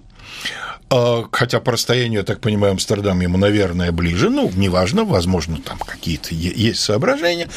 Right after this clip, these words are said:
Он выбирает Венецию, является туда и прямо с порога: «Я хочу сделать обрезание».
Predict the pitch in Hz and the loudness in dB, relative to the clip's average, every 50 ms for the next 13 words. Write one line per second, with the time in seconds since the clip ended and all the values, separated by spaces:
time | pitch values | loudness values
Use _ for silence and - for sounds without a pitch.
0 | - - - - - 294 311 302 269 233 180 196 185 165 139 135 - 180 247 311 | -10 -10 -4 -2 0 0 0 0 0 0 0 2 0 0 0 -2 -2 -4 -2 0
1 | 339 339 320 - 277 233 156 170 185 165 175 180 165 127 107 101 95 - - 123 | 0 0 2 2 2 4 4 4 4 4 4 4 2 2 0 -2 -4 -4 -4 -4
2 | - - 202 208 226 294 311 311 311 302 - - - - - - 233 226 254 247 | -2 -2 0 2 2 2 2 2 0 -4 -8 -12 -16 -16 -6 -2 -2 -2 0 0
3 | - 285 277 277 277 254 247 202 - - - 160 151 143 131 123 110 101 110 101 | 2 2 2 2 2 2 2 0 0 0 0 0 0 2 2 0 0 0 0 -2
4 | - - - - - 131 233 285 294 - - 147 127 - - 208 202 131 101 98 | -2 -4 -4 0 2 2 2 2 0 -2 -2 -2 -2 -2 -2 -2 -2 -2 0 2
5 | 117 139 143 139 120 - - 95 90 87 90 90 80 78 76 71 73 76 78 - | 2 2 2 2 0 0 0 0 2 2 2 2 0 0 -2 -6 -8 -12 -14 -16